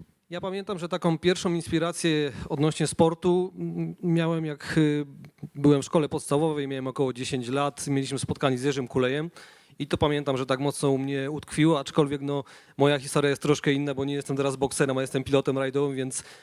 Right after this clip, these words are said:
później zaczęło się to zmieniać. Później był, tak jak Miko wspomniał, Leszek Kuza, Janusz Kulik, jakby na nich się wzorowałem, więc, y, no, tak naprawdę kto wie, co jeszcze w przyszłości będę robił.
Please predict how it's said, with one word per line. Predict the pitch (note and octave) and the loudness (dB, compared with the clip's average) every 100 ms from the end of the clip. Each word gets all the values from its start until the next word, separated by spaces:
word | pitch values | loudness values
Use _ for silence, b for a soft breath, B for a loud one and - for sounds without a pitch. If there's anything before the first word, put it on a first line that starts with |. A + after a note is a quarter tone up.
| B | B
później | F3 F#3 D#3+ C#3 | 4 4 2 -2
zaczęło | C#3 C3+ C3+ | -2 -2 -2
się | D3 | -2
to | C3+ | -2
zmieniać. | B2 C#3+ C3+ | 0 0 -2
Później | - D3 C3+ | -2 -2 0
był, | C3 | -2
tak | C3+ | -4
jak | B2+ B2 | -4 -4
Miko | C3 C#3+ | -2 -2
wspomniał, | - C#3+ B2 | 0 0 0
Leszek | C3 C#3 B2+ | -2 -4 -6
Kuza, | - C#3 C3 | -4 0 0
Janusz | A#2+ C3+ C#3 - | 0 -2 -4 -2
Kulik, | C#3 C#3 C3 b b b | -2 -2 -6 b b b
jakby | C#3+ C3+ D3+ | -2 0 0
na | D3+ | 0
nich | C3+ | -2
się | - | -4
wzorowałem, | A#2+ B2+ A#2+ B2 C3 B2+ | -2 0 0 -2 -2 -4
więc, | B2 A#2 - C3 | -6 -8 -8 -6
y, | B2+ B2 b b b b b | -4 -4 b b b b b
no, | C3+ | 0
tak | C#3+ | 0
naprawdę | D3 D3 D3 C#3+ C#3+ | 0 0 -2 0 -2
kto | - D#3 | 2 0
wie, | D#3 D3 D3 - | 2 -2 -4 -4
co | - | 2
jeszcze | D3 C#3 B2+ | 2 0 -6
w | |
przyszłości | D3+ C3+ C3+ C3+ | -2 -2 0 0
będę | C#3 D3 | 0 0
robił. | C3+ G#2+ | -4 -6